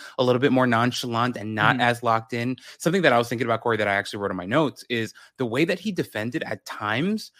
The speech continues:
Speaker 1: reminded me of N F L corners who don't have the, the speed to keep up with the elite um, speedy receivers, so they give them a cushion,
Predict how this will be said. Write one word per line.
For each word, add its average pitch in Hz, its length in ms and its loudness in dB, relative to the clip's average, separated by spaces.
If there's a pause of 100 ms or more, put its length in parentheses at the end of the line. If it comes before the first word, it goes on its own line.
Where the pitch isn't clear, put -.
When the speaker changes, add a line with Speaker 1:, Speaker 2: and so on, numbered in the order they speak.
(160)
Speaker 1:
reminded 120 540 -2
me 175 180 -2
of 107 300 -2 (120)
N 123 140 -2
F 139 160 -2
L 135 140 0
corners 147 680 -6 (260)
who 135 120 -8
don't 123 320 -4
have 120 380 0 (100)
the, 110 160 -6 (300)
the 120 100 -2
speed 147 600 -8
to - 40 -12
keep 127 260 -12
up 120 80 -8
with 110 120 -14
the 117 80 -4
elite 117 380 -6 (460)
um, 104 240 0
speedy 127 380 -4
receivers, 123 420 -6
so 127 60 -8
they 113 80 -4
give 127 200 -4
them 123 140 -4
a 98 60 -8
cushion, 208 640 -4